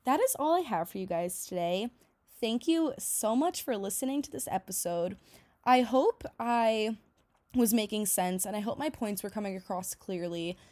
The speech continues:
I didn't have too many notes, and I was a little bit frazzled, so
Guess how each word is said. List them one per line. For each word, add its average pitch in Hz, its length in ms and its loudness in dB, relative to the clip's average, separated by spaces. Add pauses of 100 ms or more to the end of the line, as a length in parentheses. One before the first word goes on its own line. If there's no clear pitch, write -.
(260)
I 220 100 4
didn't 269 140 2
have 294 180 -2
too 311 120 0
many 285 200 2
notes, 190 480 0
and 208 160 -2
I 196 40 2
was 196 120 0
a 196 80 0
little 208 240 0
bit 277 140 0
frazzled, 185 580 0
so 180 460 0